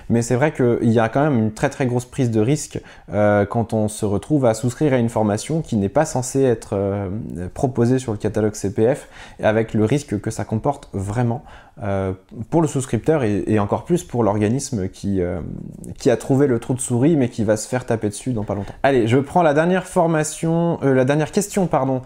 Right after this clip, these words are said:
Euh, on parle de formation. Euh, une question qui nous a été posée en commentaire de la précédente foire aux questions, donc une question de Amandine. «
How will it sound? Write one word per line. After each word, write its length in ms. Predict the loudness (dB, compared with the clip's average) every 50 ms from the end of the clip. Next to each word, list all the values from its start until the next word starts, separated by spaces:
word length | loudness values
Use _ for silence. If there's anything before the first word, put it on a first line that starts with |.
| -10 -18 -20 -20 -10 -4
Euh, 220 | 0 2 4 4 4
on 160 | 2 2 -2
parle 160 | -2 -2 -2 -2
de 80 | -2
formation. 420 | -2 -2 -2 -2 -2 -4 -6 -8 -10 -12 -14 -20 -16 -4 0
Euh, 260 | 2 4 4 4 4
une 200 | 4 2 2 2
question 560 | 2 2 0 0 -2 -4 -2 0 2 2 2
qui 100 | 2 2
nous 160 | 2 2 4 4
a 60 | 2
été 180 | 2 2 0
posée 540 | -2 0 2 2 4 4 4 4 4 2 0 -6 -20 -20 -20 -20 -20 -20 -20 -20 -20 -20 -14 -4 0
en 140 | 0 2 4
commentaire 540 | 4 4 4 4 2 2 2 2 2 2
de 80 | 2 2
la 160 | 2 2 2
précédente 560 | 0 0 -2 -2 0 0 0 0 0 -2 -2
foire 240 | -4 -2 -2 0 0
aux 80 | 0 0
questions, 520 | -2 -4 -4 -6 -6 -6 -4 -2 0 0
donc 240 | 0 -2 -2 -4 -2
une 140 | -4 -4 -2
question 340 | -2 -4 -6 -4 -4 -4 -2
de 140 | -2 -2 0 0
Amandine. « 640 | 2 2 2 2 0 0 0 0 2 2 2 0